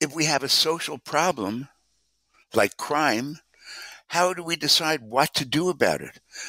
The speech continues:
You know, philosophers might have said, "Oh, build more prisons." Other people, the liberals, might have said, "No, no, educate people, give them job, give them meaningful jobs to do,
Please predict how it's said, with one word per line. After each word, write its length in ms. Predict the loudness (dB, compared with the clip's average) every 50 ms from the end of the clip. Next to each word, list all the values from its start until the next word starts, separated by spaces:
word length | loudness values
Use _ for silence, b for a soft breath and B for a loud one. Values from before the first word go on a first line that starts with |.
| B B B B _ _
You 100 | -2 0
know, 240 | 2 2 2 0 -2 -2 -4
philosophers 880 | -4 -4 0 2 2 2 4 2 0 -4 -4 -2 -2 0 0 0 0 0
might 240 | 2 2 2 2 0
have 100 | 0 0
said, 480 | 0 2 2 2 2 0 -2 -4 -16 -20 B B B B B B B 0
"Oh, 360 | 2 2 2 2 0 -2 -4 B B B B B B B _ _
build 300 | -2 0 0 0 -2 -4
more 240 | -4 -2 2 2 2
prisons." 800 | 0 0 -4 -2 0 2 2 0 0 -2 -6 0 0 0 0 0 _ _ _ _ _ B B B B B B
Other 180 | 2 2 2 2
people, 400 | 0 0 -2 0 0 0 0 0
the 220 | 2 2 0 0 0 B B B B
liberals, 600 | -4 4 4 4 4 4 0 -2 -2 -2 -4 -2
might 180 | 0 0 0 0
have 120 | 0 -4
said, 260 | 0 4 2 2 2
"No, 340 | 0 -2 0 0 0 0 -2
no, 460 | -2 0 2 2 2 0 -2 -4 -8 _ B B B B B B B B B B _ _ _ _ _ _ -2 0
educate 560 | 0 2 2 0 -2 0 0 0 0 0 -2
people, 400 | -2 -2 -2 0 0 -2 -2 -2 B B B B
give 320 | 2 2 2 2 2 -2 -2
them 400 | 0 2 2 2 0 -2 -8 -10 B B B B -4
job, 440 | -2 0 2 2 4 2 2 0 _ -6 -2
give 240 | 0 0 2 2 0
them 240 | 0 0 0 0
meaningful 520 | 2 2 2 2 0 -2 0 0 0 0 0
jobs 600 | -2 -2 0 2 2 2 2 2 0 -2 -4 -2
to 100 | -2 -4
do, 480 | -2 -2 0 0 0 0 0 -2 -4